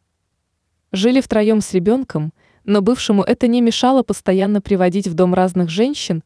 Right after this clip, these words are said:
которые оставались на ночь. На мои комментарии по этому поводу он говорил: "Ты мне никто, что хочу, то и делаю, а ребенок взрослый,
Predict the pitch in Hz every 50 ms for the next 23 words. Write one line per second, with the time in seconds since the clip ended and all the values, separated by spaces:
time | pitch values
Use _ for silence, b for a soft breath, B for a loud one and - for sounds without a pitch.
0 | _ - - 185 185 - 190 190 185 180 - 175 - - - 175 175 180 170 170
1 | - - - 160 151 147 143 151 - - - _ _ _ _ _ _ _ _ _
2 | _ _ _ _ _ - 190 190 190 196 190 196 208 - 233 202 196 190 - 220
3 | 220 233 226 196 185 - 202 208 - - 208 202 196 - - 220 240 247 240 202
4 | 185 190 196 202 190 196 180 185 180 175 160 151 147 - _ _ _ _ _ _
5 | _ - 247 226 214 208 220 226 220 202 - - 254 277 - - 208 - 202 190
6 | - - 262 277 - _ - 220 240 254 202 170 165 160 151 143 151 147 143 156
7 | _ _ _ _ _ - 185 180 185 170 180 202 214 220 220 - 175 165 165 180
8 | 202 214 240 - - 151 143 147